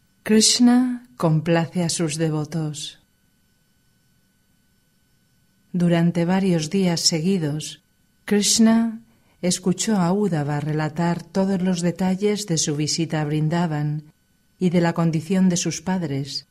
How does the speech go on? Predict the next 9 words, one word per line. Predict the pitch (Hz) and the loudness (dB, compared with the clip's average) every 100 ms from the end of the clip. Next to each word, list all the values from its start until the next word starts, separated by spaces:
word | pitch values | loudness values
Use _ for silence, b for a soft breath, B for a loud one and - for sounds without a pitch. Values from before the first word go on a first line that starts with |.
| _ _ _ | _ _ _
de | 156 | -4
las | 147 143 | -2 -4
gopis | 147 170 170 202 202 - - _ _ _ | -2 -2 -2 -2 -4 -8 -12 _ _ _
y | 185 | -2
de | 170 | 0
los | 165 160 | 0 0
pastorcillos | - 160 170 - 180 160 151 139 | -4 -4 -4 -2 -2 0 -2 -2
de | 151 | -4
vacas. | 139 139 147 143 139 - | -4 -6 -8 -8 -10 -14